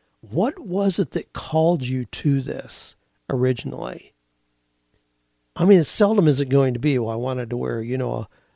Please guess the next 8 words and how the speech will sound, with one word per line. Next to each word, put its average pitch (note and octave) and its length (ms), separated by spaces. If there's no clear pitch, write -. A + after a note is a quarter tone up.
a B2+ 80
long B2+ 320
black B2 400
suit D#3+ 460
and C#3+ 80
a A#2 40
white C3 300
collar B2 560